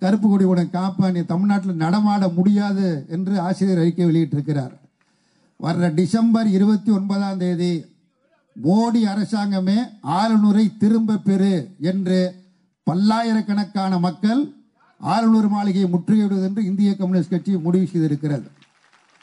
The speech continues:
கருப்பு கொடி காண்பிப்பதற்கு முன்னால், ஆளுநர் மாளிகையை முற்றுகையிடுவதற்கு முன்னால் ஆளுநர் அவராக திரும்பி செல்ல வேண்டும், அல்ல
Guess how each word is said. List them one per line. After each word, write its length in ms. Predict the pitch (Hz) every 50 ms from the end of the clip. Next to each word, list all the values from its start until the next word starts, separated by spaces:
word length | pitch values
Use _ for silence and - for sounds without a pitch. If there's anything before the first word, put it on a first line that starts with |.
| _ _ _ _ _ _ _ _ _ _ _ _ _ _ _ _ _ _ _ _ _ _ _ -
கருப்பு 420 | 175 180 202 220 - 226 220 -
கொடி 180 | 220 208 196 202
காண்பிப்பதற்கு 840 | - 185 185 208 220 202 208 196 180 208 190 190 185 180 - 185
முன்னால், 540 | 175 185 196 196 196 196 208 226 233 214 - _ _ _ _ _ _ _ _
ஆளுநர் 480 | - 139 180 214 226 220 220 214 202
மாளிகையை 400 | 208 202 196 202 196 185 190 175
முற்றுகையிடுவதற்கு 640 | 170 170 170 - 208 202 202 190 180 185 175 - 185 160
முன்னால் 480 | 170 190 190 180 185 196 208 233 - - - _ _ _ _ _ _ _ _ _
ஆளுநர் 800 | - - 123 147 175 196 208 208 202 202 214 233 247 - - _
அவராக 560 | - 131 143 165 180 180 185 190 196 202 214 214
திரும்பி 380 | 214 - 185 185 185 185 180 175
செல்ல 240 | - 180 175 170 165
வேண்டும், 500 | 165 165 160 156 151 156 160 156 165 - _ _ _ _ _
அல்ல 600 | - 139 147 156 156 151 151 156 156 170 -